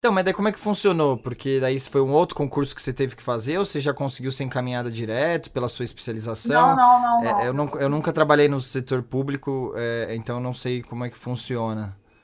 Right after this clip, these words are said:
Speaker 2: Quando eu concluí a minha graduação, eu já havia manifestado esse interesse, né,
Speaker 1: Sim.
Speaker 2: de, de ser transferida, porque existe essa possibilidade de transferência, desde que não haja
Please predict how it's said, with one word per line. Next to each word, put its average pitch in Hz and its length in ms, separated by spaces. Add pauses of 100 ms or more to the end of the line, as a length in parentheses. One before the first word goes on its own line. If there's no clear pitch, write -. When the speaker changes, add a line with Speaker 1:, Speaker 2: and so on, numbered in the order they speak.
(600)
Speaker 2:
Quando 370 240
eu 370 120
concluí 285 640
a 262 80
minha 233 240
graduação, 220 760
eu 220 140
já 226 220
havia 240 300
manifestado 254 760
esse - 160
interesse, 269 680
né, 175 100 (140)
Speaker 1:
Sim. 135 400
Speaker 2:
de, 190 240
de 196 160
ser 233 320
transferida, 233 680
porque 202 200
existe 240 400
essa 262 200
possibilidade 233 880
de 233 120
transferência, 247 800
desde 220 300
que 277 140
não 262 220
haja 262 380